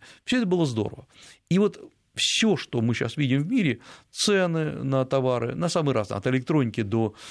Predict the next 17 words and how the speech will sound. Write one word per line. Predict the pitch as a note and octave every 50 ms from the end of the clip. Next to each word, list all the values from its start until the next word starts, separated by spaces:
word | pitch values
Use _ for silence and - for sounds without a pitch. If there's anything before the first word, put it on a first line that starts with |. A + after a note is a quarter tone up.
| - - - -
э, | - A#2+ A#2 A2+
текстиля, | G#2+ - G#2+ - - - - A2 - - C3 - - - - - - _ -
э, | D3 C#3 B2+ B2+ B2+ B2 B2 B2 A#2+ B2 C#3+ D2+ D#2+ E2 - - C2+ - - A1+ A#1 - -
фиси-, | B2+ - F#3+ E3 - - A#3 F3+
система | D#3+ - F#3 - - A#3 E3+ D3
торговли, | - C3 A#2+ A#2 A2+ A2 G2 G#2 A#2+
перевозки, | - - A3 A3+ G#3 D3 A#2 A2 G#2+ G#2+ G#2 - - - - C3 - - - - - - - _ _
взаимодействие. | - C3+ E3 G#3 G3+ F#3 D#3+ C3 A#2 A#2 G#2 - - - - - - -
Кстати | - - A3 A3 G3
говоря, | E3+ D#3 C#3
курс | - - G#3 F#3+ C3+
доллара, | G#2 C3 D3 C#3+ A#2+ A2+ A2+ A2+
курс | - G3 F3+ D3+ -
юаня — | D#3 C#3 B2 A#2+ A2 A#2 -
всё | - - - A#3 A#3+
это | - - - - G#2+
сложилось | - - A2+ G#2+ A#2 F3 G#3 G#3+ F3+ -